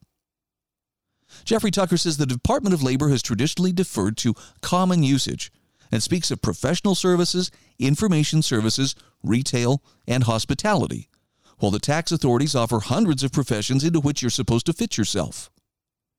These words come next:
The deployment of the terms essential and non-essential, however, has no precedent in our language.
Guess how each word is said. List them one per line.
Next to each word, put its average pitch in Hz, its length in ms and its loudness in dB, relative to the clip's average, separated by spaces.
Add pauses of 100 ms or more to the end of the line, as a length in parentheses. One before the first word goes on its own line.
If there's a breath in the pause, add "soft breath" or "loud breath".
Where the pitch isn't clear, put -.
(520 loud breath)
The 139 80 0
deployment 226 480 2
of 139 80 -4
the 143 80 -4
terms 147 420 0
essential 175 500 0
and 135 160 2
non-essential, 185 720 0
however, 170 420 2 (420 soft breath)
has 202 320 0
no 196 140 4
precedent 120 580 0 (320)
in 156 160 2
our 135 140 4
language. 131 640 0